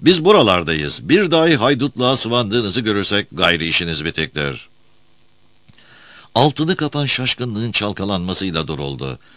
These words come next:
Canlarını kurtardıkları yetmiyormuşçasına bir de ödül almaları şaşkınlıklarını bastıramadı. Bu değişik giysili iri yarı insanlara baktılar bir süre.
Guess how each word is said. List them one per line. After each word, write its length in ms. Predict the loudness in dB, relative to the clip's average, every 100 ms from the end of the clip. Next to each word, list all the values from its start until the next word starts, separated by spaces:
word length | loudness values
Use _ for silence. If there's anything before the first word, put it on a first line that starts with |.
| _ 0
Canlarını 520 | 2 2 0 -2 -2
kurtardıkları 760 | -4 -2 -2 -2 -4 -4 -2
yetmiyormuşçasına 1120 | 0 -2 -2 -6 -4 -6 -6 -6 -6 -4 -2 0
bir 200 | 0 0
de 40 |
ödül 320 | -2 -2 -2
almaları 560 | -2 -2 -4 -4 -4 -2
şaşkınlıklarını 960 | -2 -4 -4 -6 -6 -6 -4 -4 -2
bastıramadı. 840 | -2 -4 -4 -2 -2 -2 -6 -6 -10 -18 -20 -20 -20 -20 -8
Bu 220 | -2 2 4
değişik 460 | 2 0 -2 -4
giysili 500 | -4 -4 -4 -4 -4
iri 240 | -2 -2 0
yarı 240 | -2 -2
insanlara 640 | -4 -4 -4 -4 -2 0
baktılar 540 | 0 -2 -2 -2 -2 -4
bir 160 | -6
süre. 380 | -8 -6 -6